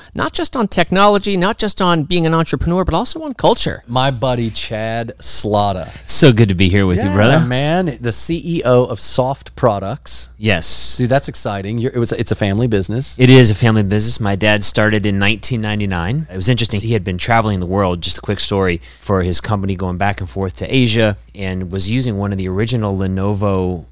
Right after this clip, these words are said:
Speaker 3: laptops, and
Speaker 2: Okay.
Speaker 3: the, and the little mouse in the middle of the keyboard there had a really rough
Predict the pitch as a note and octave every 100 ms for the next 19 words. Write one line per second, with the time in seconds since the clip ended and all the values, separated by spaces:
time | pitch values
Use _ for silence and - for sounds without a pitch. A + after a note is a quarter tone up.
0 | - G2+ B2+ - - C2+ - - - G2
1 | F#2 F#2 F#2 F#2+ D2 F#2 G2 C#3 A2+ A#2
2 | C#3 C3+ A2+ G2+ G#2+ F#2 F#2 F3+ F3 G#2
3 | F#2 F#2 G2 F#2 G2 E3 A2+ E2+ G#2 B2
4 | -